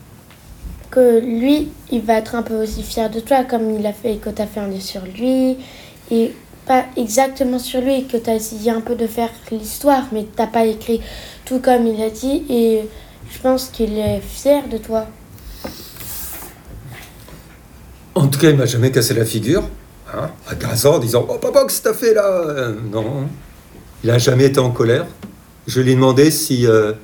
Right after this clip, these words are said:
Speaker 2: il aurait préféré que je mette un autre prénom. Il m'a dit non. Euh, est-ce qu'il est fier de moi ?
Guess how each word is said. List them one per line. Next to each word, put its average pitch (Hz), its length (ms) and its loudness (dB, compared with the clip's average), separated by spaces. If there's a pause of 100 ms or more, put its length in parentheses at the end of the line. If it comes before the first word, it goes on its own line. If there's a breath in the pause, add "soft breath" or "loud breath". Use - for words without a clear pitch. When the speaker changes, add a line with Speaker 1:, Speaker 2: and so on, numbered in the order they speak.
(240)
Speaker 2:
il 107 80 -4
aurait 113 180 2
préféré 117 540 0
que 110 320 2
je 101 120 -6
mette 107 180 -4
un 107 100 0
autre 107 120 -4
prénom. 107 500 -4 (140)
Il 117 80 -6
m'a 104 80 -2
dit 104 140 -4
non. 104 220 -4 (1080 loud breath)
Euh, 110 460 -4 (1700)
est-ce 127 180 0
qu'il 143 160 2
est 135 80 6
fier 165 600 2
de 135 80 -4
moi ? 156 220 -4